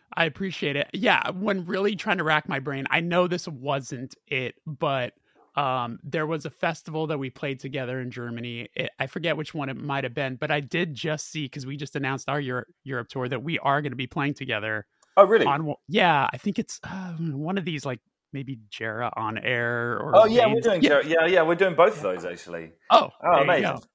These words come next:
Speaker 2: Fantastic. Okay, cool. Well, then we will get to hang in, in person.
Speaker 1: Yeah, it was, like, last night, we, we, like, uh, you know, had our tickets go on sale for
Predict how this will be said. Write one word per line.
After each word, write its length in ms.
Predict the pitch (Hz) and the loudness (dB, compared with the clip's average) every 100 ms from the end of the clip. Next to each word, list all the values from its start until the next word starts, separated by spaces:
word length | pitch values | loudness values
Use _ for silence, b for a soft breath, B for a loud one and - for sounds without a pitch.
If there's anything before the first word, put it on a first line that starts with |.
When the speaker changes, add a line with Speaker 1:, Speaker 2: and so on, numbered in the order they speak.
| _ | _
Speaker 2:
Fantastic. 580 | 151 143 156 - 92 - 127 | -2 0 -2 -2 -6 -2 0
Okay, 220 | 165 127 | 2 2
cool. 260 | - 127 | 2 2
Well, 120 | 92 110 | 2 0
then 120 | 117 | 0
we 120 | 123 | 0
will 100 | 117 | 0
get 120 | 117 | -2
to 60 | 104 | -4
hang 160 | 110 101 | -6 -6
in, 200 | 101 - | -8 -10
in 200 | 101 98 | -10 -6
person. 360 | 95 - 82 b b b b _ 233 | -6 -6 -14 b b b b _ -6
Speaker 1:
Yeah, 320 | 180 262 190 - - | 2 4 2 -4 -6
it 80 | |
was, 180 | 175 - - _ - 202 | -6 -6 -10 _ -10 -6
like, 180 | 151 | -2
last 320 | 185 160 151 190 | 2 2 2 -2
night, 280 | 156 147 - | -2 -4 -8
we, 300 | 156 175 156 - | -8 -8 -8 -10
we, 140 | 170 175 | -8 -2
like, 300 | 151 135 - _ - 139 | -2 -4 -10 _ -8 0
uh, 140 | 127 214 | 0 0
you 140 | 196 | 0
know, 140 | 190 151 | 0 0
had 240 | 160 165 | 2 2
our 140 | 165 143 | 2 -2
tickets 360 | 196 175 151 | -4 -6 -6
go 140 | - 151 | -2 0
on 180 | 139 | -2
sale 420 | 147 - 147 143 135 | -4 -4 0 0 -4
for 600 | - 131 131 127 123 | -6 -4 -2 -2 -4